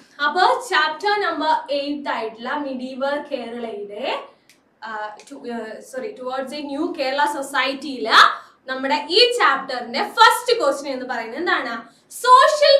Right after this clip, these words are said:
reform movements worked not only for the rights of the lower caste people, but also for the all sections of the society. അല്ലെ? അതായത് നമ്മുടെ ഈ social റിഫോം movements ആർക്ക് വേണ്ടിയിട്ട് മാത്രമല്ലായിരുന്നു,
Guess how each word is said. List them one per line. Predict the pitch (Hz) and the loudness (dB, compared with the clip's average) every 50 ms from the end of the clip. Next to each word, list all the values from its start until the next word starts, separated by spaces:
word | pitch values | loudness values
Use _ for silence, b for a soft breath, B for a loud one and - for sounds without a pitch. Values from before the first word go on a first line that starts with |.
| 392 427 | 6 4
reform | 392 - 415 415 392 403 415 381 339 330 | 0 0 0 4 4 4 4 4 -2 -4
movements | 320 320 320 330 330 330 330 - - 240 262 | -4 -4 -4 -4 -4 -4 -6 -8 -8 -2 0
worked | 294 302 330 359 381 - - - - 277 | 2 4 4 4 2 0 -8 -8 -4 -4
not | 277 320 392 415 453 453 466 | -2 -2 -2 -4 -4 -2 -2
only | 453 440 415 415 381 - - | -2 -2 0 -2 -2 -2 -4
for | 294 277 269 269 262 | -10 -8 -8 -6 -6
the | 254 254 254 247 | -6 -4 -2 -4
rights | 254 247 254 262 247 254 294 269 | -4 -4 -6 -10 -12 -10 -10 -10
of | 262 - 247 | -10 -6 -6
the | 240 233 233 | -6 -6 -6
lower | 226 226 226 269 302 285 269 | -8 -8 -8 -8 -8 -8 -8
caste | 254 240 226 233 - _ 202 | -10 -10 -10 -10 -16 _ -20
people, | 190 - - 254 302 392 427 679 - B B B B B B - | -20 -16 -6 0 4 6 6 6 4 B B B B B B 4
but | 381 508 539 539 508 427 | 6 6 8 6 6 6
also | 440 427 427 - 440 440 466 453 - - | 6 4 4 4 2 2 2 2 0 -2
for | 285 285 277 277 269 262 - 247 220 | 0 4 4 4 2 2 -4 -6 -8
the | 233 - - 349 381 | -8 -6 -6 -4 4
all | 403 427 480 539 494 - - - | 6 6 8 6 6 4 0 -4
sections | - 262 269 - - 254 240 240 240 220 | -6 -6 -6 -6 -10 -10 -10 -8 -6 -8
of | 214 - - 302 | -8 -8 -8 -12
the | 311 339 | -8 -6
society. | 349 269 226 - - 170 - - _ _ _ _ _ _ _ - | -4 -6 -6 -8 -12 -16 -16 -18 _ _ _ _ _ _ _ 2
അല്ലെ? | 466 480 494 480 480 B B B B B B 359 | 4 4 4 2 0 B B B B B B -2
അതായത് | 415 494 466 440 339 277 254 233 240 254 262 269 349 427 - 659 - B B B B 339 | 0 2 4 4 2 2 -2 -4 -6 -4 0 4 6 6 6 6 4 B B B B 0
നമ്മുടെ | 403 466 494 539 523 494 | 2 2 4 2 2 2
ഈ | 508 508 453 415 | 0 -2 -2 0
social | 427 480 480 - 571 571 - 453 440 | 0 0 0 4 4 4 4 4 0
റിഫോം | - 427 403 381 381 381 349 330 | -2 -2 2 2 2 2 2 -2
movements | 320 311 294 294 285 269 - - - - 294 320 392 453 - - B B B B - 311 339 | -4 -2 -2 -2 -2 -4 -4 -10 -6 -4 0 2 4 2 2 2 B B B B 2 4 6
ആർക്ക് | 370 427 453 - 494 480 | 6 6 2 2 -2 -2
വേണ്ടിയിട്ട് | 466 427 392 392 381 330 339 370 | 0 0 0 0 -2 -2 -2 0
മാത്രമല്ലായിരുന്നു, | 359 349 349 349 - 392 370 370 330 320 311 311 294 311 | 2 2 2 2 0 0 0 2 2 0 0 0 -2 -4